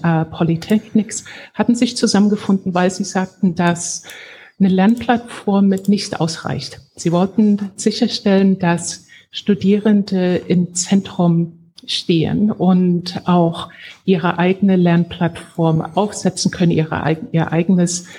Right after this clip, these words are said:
Personal Learning Network und Personal Learning Environment, ähm, bilden können. Und so ist Mahara dann entstanden. Ich hatte be-, so, sogar schon bevor ich nach Neuseeland gekommen bin, mit Mahara gearbeitet an der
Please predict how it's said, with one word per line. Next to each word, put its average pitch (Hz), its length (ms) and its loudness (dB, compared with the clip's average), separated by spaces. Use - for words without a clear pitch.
Personal 185 400 0
Learning 165 500 4
Network - 560 -2
und 165 180 -2
Personal 165 440 0
Learning 156 260 2
Environment, 151 1040 0
ähm, 160 420 2
bilden 208 300 2
können. - 400 -4
Und 165 160 2
so 202 160 4
ist 220 220 -2
Mahara 180 340 2
dann 160 220 2
entstanden. 160 640 0
Ich - 220 -6
hatte 240 240 0
be-, 226 180 0
so, - 280 -2
sogar 202 320 0
schon 247 180 2
bevor 220 400 2
ich - 240 0
nach 180 160 2
Neuseeland 180 540 2
gekommen 165 400 0
bin, 160 500 2
mit 165 280 0
Mahara 160 320 0
gearbeitet 180 760 0
an 165 220 2
der 160 280 2